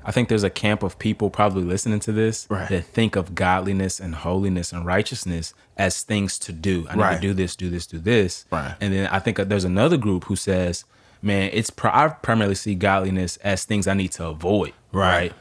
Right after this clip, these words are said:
Speaker 2: Mm.
Speaker 1: And so what he does is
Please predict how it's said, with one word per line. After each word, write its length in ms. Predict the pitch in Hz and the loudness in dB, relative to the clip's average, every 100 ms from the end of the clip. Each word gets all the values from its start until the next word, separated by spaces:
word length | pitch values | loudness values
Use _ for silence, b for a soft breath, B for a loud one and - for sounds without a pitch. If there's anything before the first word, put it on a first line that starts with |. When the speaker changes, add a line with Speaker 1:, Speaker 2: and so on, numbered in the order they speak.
| - | -6
Speaker 2:
Mm. 220 | 107 107 - | -2 0 2
Speaker 1:
And 160 | 107 | 0
so 380 | - 107 101 92 - | 2 2 2 0 -2
what 160 | 92 | -2
he 260 | 90 185 233 | 2 2 4
does 400 | 123 101 95 - | 4 4 2 0
is 360 | 101 98 - | -2 -2 -4